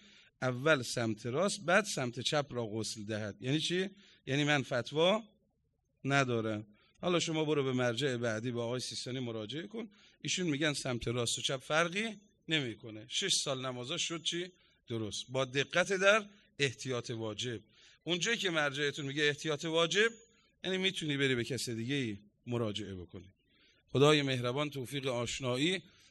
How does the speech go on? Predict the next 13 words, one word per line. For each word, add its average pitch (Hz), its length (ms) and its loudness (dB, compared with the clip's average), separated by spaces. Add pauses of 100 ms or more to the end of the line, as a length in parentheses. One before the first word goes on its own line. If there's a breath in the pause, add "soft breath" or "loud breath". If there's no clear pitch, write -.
(140 soft breath)
و 123 60 0
عمل 131 340 4
به 123 160 0
احکام 156 400 0
و 127 60 2
وظایف 113 460 0
شرعیمون 120 480 0
رو 117 60 0
به 110 100 0
ما 151 260 0 (440 soft breath)
عنایت 113 560 2
بفرماید 165 600 4
انشالله. 147 640 2